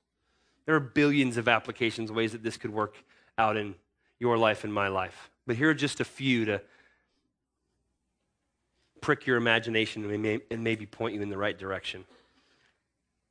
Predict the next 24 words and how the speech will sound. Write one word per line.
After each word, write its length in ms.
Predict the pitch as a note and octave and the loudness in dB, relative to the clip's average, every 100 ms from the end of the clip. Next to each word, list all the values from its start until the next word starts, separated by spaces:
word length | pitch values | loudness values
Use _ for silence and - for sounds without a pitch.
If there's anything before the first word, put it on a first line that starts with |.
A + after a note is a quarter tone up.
| _ _ _ _ _ _ _ _ _ _ _ _ _ | _ _ _ _ _ _ _ _ _ _ _ _ _
Let's 120 | C#3+ | -4
start 240 | - D3+ C#3 | 4 4 6
real 140 | C#3 | 2
simple, 340 | C3 C3+ A#2 A2 | 2 0 0 2
and 60 | |
I've 100 | A2+ | 2
kinda 160 | - A#2+ | 2 2
mentioned 360 | A#2+ A#2+ A2 | 2 0 -2
this. 180 | G#2+ - | -4 -2
"Lord, 180 | C3+ C#3 | 0 2
would 140 | C#3 | 0
you 60 | C3+ | 0
work 220 | C3+ E3+ | 0 0
in 100 | F3 | 0
me 120 | D3+ | 0
the 80 | C#3 | -2
fruit 160 | C3+ C3 | 0 -2
of 80 | B2 | -2
the 80 | |
Spirit?" 360 | A2+ - G#2+ G2+ | -6 -4 -2 0
Like, 220 | A2 A#2+ | -2 0
right? 220 | B2 B2 | 2 0
Like 180 | A#2+ A#2 | 0 -2
we're, 160 | A#2+ | -2